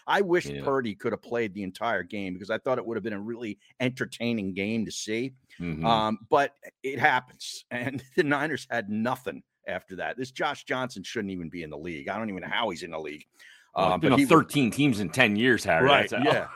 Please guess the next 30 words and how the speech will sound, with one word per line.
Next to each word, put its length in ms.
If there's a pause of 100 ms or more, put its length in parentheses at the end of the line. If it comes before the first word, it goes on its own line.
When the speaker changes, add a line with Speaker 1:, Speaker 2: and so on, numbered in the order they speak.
Speaker 2:
<laughs> 160
Speaker 1:
He's 160
totally 500
overmatched. 720
It's 140
amazing 400
Speaker 2:
Holy 80
Speaker 1:
that 100
he's 100
Speaker 2:
shit. 120
Speaker 1:
lasted 400
this 200
long. 280 (400)
Um, 340 (100)
and 180
they 120
were, 140
they 140
were 140
even 180
considering 640
when 100
he 120
got 200
hurt, 240
bringing 320
in, 300
you 60
know, 80
McCaffrey 800